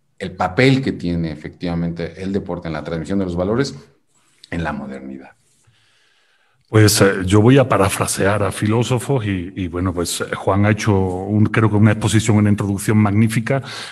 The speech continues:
Speaker 2: que me va a servir para cabalgar en hombros de gigantes. O sea, voy a utilizar, voy a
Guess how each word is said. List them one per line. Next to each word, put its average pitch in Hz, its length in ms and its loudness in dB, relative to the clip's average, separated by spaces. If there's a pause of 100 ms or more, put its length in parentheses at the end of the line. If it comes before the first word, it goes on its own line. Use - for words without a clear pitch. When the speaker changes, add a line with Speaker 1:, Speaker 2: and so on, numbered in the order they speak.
Speaker 2:
que 110 100 -4
me 95 80 -4
va 95 100 -2
a 107 40 -2
servir 117 340 2
para 127 380 -4
cabalgar 104 680 0
en 104 240 2
hombros 120 360 2
de 120 80 0
gigantes. 90 600 -4
O - 20 -8
sea, 95 140 -6
voy 107 180 2
a 110 80 0
utilizar, 113 600 -2 (380)
voy 127 120 2
a - 20 0